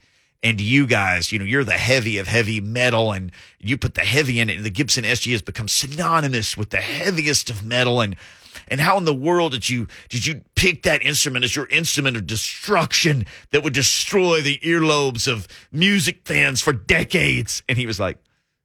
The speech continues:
"Well, we were in the studio and I had a Stratocaster and it was broken.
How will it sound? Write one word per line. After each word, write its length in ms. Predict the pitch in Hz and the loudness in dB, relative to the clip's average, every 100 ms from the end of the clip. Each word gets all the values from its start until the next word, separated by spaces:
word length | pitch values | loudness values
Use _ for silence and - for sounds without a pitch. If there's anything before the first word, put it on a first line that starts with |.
| _ - | _ -2
"Well, 180 | 110 110 | 2 2
we 220 | 110 107 | 2 0
were 80 | 107 | -2
in 100 | 104 | -2
the 100 | 101 | -2
studio 760 | - - 113 104 98 92 92 | -4 -2 -2 0 -2 -2 -2
and 140 | 92 90 - _ _ | -4 -8 -16 _ _
I 120 | 95 101 | -2 0
had 140 | 104 | 0
a 20 | |
Stratocaster 1080 | 101 - - - 107 104 - 98 92 - 95 | -2 -4 -6 -4 -2 -2 -2 -2 -2 -2 -4
and 100 | 87 | -4
it 100 | 92 | -6
was 120 | 101 | -8
broken. 520 | - 98 92 101 90 | -6 -4 -4 -4 -6